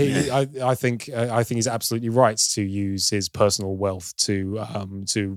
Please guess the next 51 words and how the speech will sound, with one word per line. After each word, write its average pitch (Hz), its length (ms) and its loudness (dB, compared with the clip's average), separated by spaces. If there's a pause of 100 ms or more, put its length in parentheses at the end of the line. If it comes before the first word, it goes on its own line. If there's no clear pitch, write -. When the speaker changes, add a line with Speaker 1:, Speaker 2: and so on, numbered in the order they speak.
Speaker 1:
revitalise 104 640 4
space 101 320 0
transport. 104 560 -6 (220)
nasa's 127 360 4
dropped 104 220 -4
the 104 80 -10
ball. 104 240 0
Somebody 104 340 2
needed 95 280 -8
to - 80 -6
pick 104 200 -2
it 107 80 0
up. 110 160 2
Elon 104 260 -4
Musk 104 280 -2
has, 107 240 -2
and 107 80 -2
as 101 100 -2
a 101 60 -6
result, 107 300 -2
he's 110 140 -2 (320)
aiming 135 300 4
to - 140 0
send 131 320 2
humans 131 340 2
back 135 200 2
to - 80 -2
the 127 100 0
moon 131 240 2
and 127 80 0
Mars 135 320 4
and 131 100 -2
beyond. 131 300 2
And 101 80 -4
this 98 120 0
is 104 60 -6
the 104 80 -6
first 104 280 0
step 123 220 0
of 95 120 -8
that. 107 200 -6
And 117 80 -2
I 123 120 2
do 117 360 4
applaud 104 460 -4
that. 117 320 -2 (460)
And 143 160 6
thankfully, 117 600 0
this 110 160 0
documentary 117 640 0
focuses 107 720 2